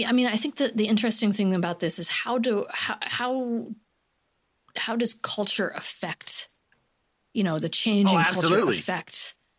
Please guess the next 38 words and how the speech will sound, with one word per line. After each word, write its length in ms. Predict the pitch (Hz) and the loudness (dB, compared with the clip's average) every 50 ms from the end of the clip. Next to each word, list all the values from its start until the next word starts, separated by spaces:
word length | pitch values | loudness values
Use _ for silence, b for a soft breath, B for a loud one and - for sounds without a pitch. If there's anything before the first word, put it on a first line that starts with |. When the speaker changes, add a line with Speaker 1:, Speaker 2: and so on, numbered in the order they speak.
| _ _ _ _ _ _ _ - | _ _ _ _ _ _ _ -10
Speaker 1:
sort 300 | - - - 185 170 170 | -6 -2 0 0 0 0
of 200 | 160 156 165 160 | 0 -2 0 0
this 260 | 180 165 - - - | 0 0 0 -4 -4
idea, 680 | - 180 175 156 - - 190 180 170 151 139 - - - | -4 -2 -2 -2 -2 -2 0 0 0 0 -2 -6 -8 -8
right? 280 | - 165 165 165 156 - | -6 -4 -2 0 -2 0
Like, 200 | - 175 160 - - - - | -2 -4 -4 -6 -8 -8 -6
so 300 | 175 - - - - 220 | -6 -4 -4 0 2 4
these 180 | 240 269 269 | 4 4 4
ideas 300 | 254 240 202 220 220 - 196 | 2 2 4 4 4 4 2
are 40 | |
supposed 280 | 170 - - 196 180 - | -2 -2 -2 -4 -2 -2
to 40 | 202 | -2
be 120 | - - | -2 -2
absolute, 600 | - 170 - - - - 165 165 175 160 147 - - | -2 -4 -6 -6 -6 -4 0 0 2 0 0 -2 -6
right? 260 | 151 151 151 151 - | -6 -6 -6 -6 -4
They 160 | 170 165 160 | -2 -2 0
are, 360 | 160 160 160 156 156 156 - _ _ _ _ _ _ _ _ _ _ - | 0 0 2 2 0 0 -2 _ _ _ _ _ _ _ _ _ _ 0
you 100 | 202 190 | 0 2
know, 180 | 175 160 156 | 2 2 0
the 160 | 165 160 175 | 0 0 -2
blue 360 | 160 - 190 175 202 190 185 180 | 0 0 2 4 4 6 6 6
is 160 | 180 170 - | 4 4 2
going 240 | - 190 175 170 165 | 2 2 4 4 2
to 80 | - 160 | 2 0
be, 380 | - 175 175 165 165 170 180 | 0 2 2 2 2 2 0
if 100 | 156 - | 0 2
you 100 | 202 196 | 2 4
have 160 | 202 226 202 | 4 4 2
a 60 | 190 175 | 0 0
blue 220 | - 185 185 185 | 2 2 2 2
aura, 320 | 196 180 165 170 170 170 170 | 2 2 0 0 0 0 -2
it's 120 | 170 - | -4 -6
a 40 | 175 | -6
blue 320 | 151 - 180 185 202 190 | -4 -2 0 2 4 4
aura 240 | 190 175 170 160 143 | 4 4 2 0 -2
for 200 | - - 180 156 | -2 -4 -6 -4
everybody, 760 | - 214 185 175 165 160 160 160 160 156 147 - - - 107 214 | -4 -4 -4 -2 0 0 0 0 0 -2 -2 -4 -6 -10 -10 -6
right? 420 | 165 160 156 175 185 262 262 - | -2 0 2 2 2 0 0 -4